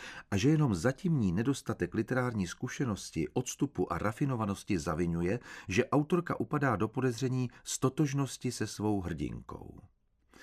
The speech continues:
Přes jisté podobnosti je to však žena dostatečně praktického životního smyslu, má dobře vedené děti,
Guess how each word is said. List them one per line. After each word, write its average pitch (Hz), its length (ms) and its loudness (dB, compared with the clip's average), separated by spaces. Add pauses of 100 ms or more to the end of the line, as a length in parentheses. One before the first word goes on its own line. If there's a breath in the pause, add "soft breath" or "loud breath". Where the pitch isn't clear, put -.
(580 loud breath)
Přes 131 200 4
jisté 160 260 2
podobnosti 123 540 0
je 110 80 4
to 104 100 0
však 92 200 0
žena 87 220 -2
dostatečně 85 680 -4
praktického 82 640 -4
životního 76 500 -6
smyslu, 101 680 -2
má 90 220 4
dobře 80 260 0
vedené 76 340 -2
děti, 87 420 -2